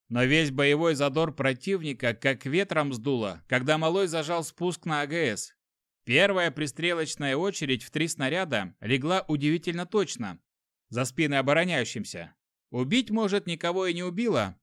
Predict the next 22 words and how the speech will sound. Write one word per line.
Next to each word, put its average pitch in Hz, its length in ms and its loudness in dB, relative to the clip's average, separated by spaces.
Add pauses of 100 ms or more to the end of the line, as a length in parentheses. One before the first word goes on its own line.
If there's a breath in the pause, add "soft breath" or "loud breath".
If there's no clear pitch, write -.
но 180 240 0
осколками 202 680 0
посекло, 170 880 -2
что - 220 -2
тоже 170 280 0
малоприятно. 113 840 -4 (1080)
«Хорошо 127 920 4
пошла», — 117 760 0 (300)
довольно 160 440 2
сообщил 156 480 0
спецназовец, 165 960 -4 (240)
что-то 208 380 0
там 147 240 0
подкрутил, 127 680 0
чуть 202 200 -2
опуская 170 560 0
ствол, 147 560 -2 (100)
и 233 180 0
дал 202 340 4
еще 180 380 -2
одну 170 240 -2
очередь. 113 540 -4